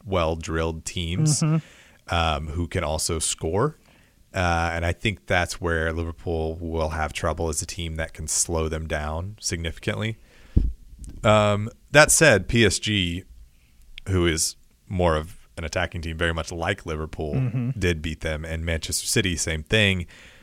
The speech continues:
Speaker 1: very much an attacking team, did beat them recently. So, I don't know. I think that Liverpool will be so consumed with trying to win the Premier League that really, as you've seen in the F A Cup and very early in the season with the Carabao Cup,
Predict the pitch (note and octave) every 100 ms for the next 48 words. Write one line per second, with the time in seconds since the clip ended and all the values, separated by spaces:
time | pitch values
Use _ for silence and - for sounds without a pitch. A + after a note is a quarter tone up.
0 | - - F2 E2 D#2 D2+ - E2+ D#2+ D#2
1 | D#2 D2+ D2+ D2+ E2 D#2 D#2+ - D#2+ D#2+
2 | - F2+ F2 F2+ F2 - _ - - -
3 | - - D#3 B2+ G2 F#2+ - A2 - D3
4 | - A2+ G#2 G#2+ G#2 - A2 G2+ F2+ F2+
5 | - - F2+ F#2 G2 F#2+ F#2+ F2+ - F2+
6 | F2 G2 F2+ F2 E2+ - - - F#2 E2+
7 | F2 D#2 E2 E2 E2 E2+ D#2 D#2+ E2+ F#2
8 | F#2 E2+ D#2+ E2+ E2 F2+ F2 F2 F2 E2
9 | F2+ E2 - E2+ E2 E2 E2+ - E2 F2+
10 | F2 - - D#2 E2 D#2+ D#2+ E2 E2 D#2+
11 | - D#2 E2 D#2+ - - E2 D#2+ - E2